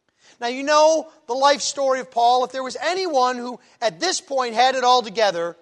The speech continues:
it's Paul. When I speak to you about the New Testament and its writers,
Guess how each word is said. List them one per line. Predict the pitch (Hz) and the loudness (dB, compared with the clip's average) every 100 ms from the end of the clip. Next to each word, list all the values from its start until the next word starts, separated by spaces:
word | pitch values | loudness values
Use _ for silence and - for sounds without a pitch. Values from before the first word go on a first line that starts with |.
| _ _ _ - | _ _ _ -20
it's | 202 | -18
Paul. | - 285 202 120 - _ _ _ _ _ _ _ _ _ _ | -2 2 2 0 -10 _ _ _ _ _ _ _ _ _ _
When | 220 240 | 0 2
I | 214 - | 0 -4
speak | - - - 330 277 | -16 -16 -6 -6 -6
to | 285 | -6
you | 302 | 0
about | 277 269 | 4 2
the | 269 | 0
New | 208 226 311 | -6 -6 -8
Testament | - 294 269 269 254 254 | -2 -2 -2 -6 -8 -8
and | 240 | -8
its | 233 | -8
writers, | 208 226 247 302 | 0 2 2 -4